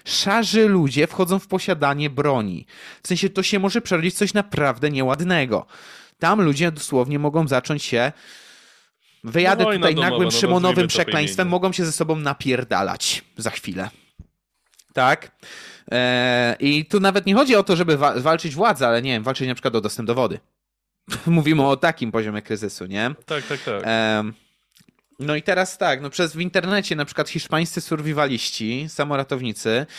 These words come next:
Speaker 1: dzielą się informacjami, jak zbudować bunkier, zaopatrzyć się w leki czy broń. Dają sobie nawzajem info, są tam takie fora, wyobraź sobie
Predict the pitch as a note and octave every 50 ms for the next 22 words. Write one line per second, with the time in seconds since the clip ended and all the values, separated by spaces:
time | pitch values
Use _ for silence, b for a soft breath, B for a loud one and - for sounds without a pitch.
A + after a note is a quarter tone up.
0 | B B B B B B A#2+ B2+ D3 D#3+ E3 - - E3 D3 - D#3 C#3 C3+ C3+
1 | B2+ - C#3+ C3 C3+ C3 C3 C3 A2+ B2 C3 C3+ B2+ B2 A2+ G#2 G2+ A#2 A#2 G#2+
2 | - C3 A#2 - - A#2 - C3 - - C3 - - B2 G#2 G#2 - - A#2+ -
3 | - B2+ B2+ D#3 D#3+ D3+ C3 A#2 - - A#2+ A#2 A#2+ B2 - - C3+ C#3 C#3 C3+
4 | A2 C3 B2 C3 C#3 - F3+ D#3+ - - A2+ - C3+ B2+ C3+ C3 C3+ B2 - D3
5 | - - F3 D#3 C3+ B2 C3 C3 C3 C3+ C#3 - - D3 C3 C3 B2+